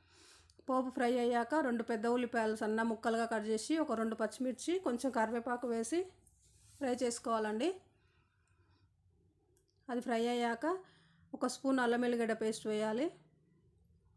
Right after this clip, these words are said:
వేసి కలపాలి దాన్ని. అయితే టమాటాలు నేను గ్రేవీ కోసం టమాటాలు పేస్ట్ చేస్తున్నాను. మరి మీరు ముక్కలుగా కట్ చేసి కూడా వేసుకోవచ్చు,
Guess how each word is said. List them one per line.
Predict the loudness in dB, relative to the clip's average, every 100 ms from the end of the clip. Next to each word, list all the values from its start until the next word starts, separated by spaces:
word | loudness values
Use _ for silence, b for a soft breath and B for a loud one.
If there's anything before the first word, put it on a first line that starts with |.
| -2
వేసి | 0 2 2 2
కలపాలి | 2 2 2 2
దాన్ని. | -2 0 -2 -4 b b b b b b b b
అయితే | -2 2 4 4 4 2 0 -2 -6 -10 -16 -20 -20 -20 -20 _ 0
టమాటాలు | 4 4 4 2 2
నేను | 2 0 2
గ్రేవీ | 2 2 2 2 0 0
కోసం | -2 0 2 2 2
టమాటాలు | 0 0 0 0 0
పేస్ట్ | 0 0 -2
చేస్తున్నాను. | -2 -2 -2 0 -2 -4 b b b b b b b b
మరి | -2 0
మీరు | 0 0
ముక్కలుగా | -2 0 2 2 0
కట్ | 0 0
చేసి | 0 -2
కూడా | -2 -2
వేసుకోవచ్చు, | -4 -4 -4 -2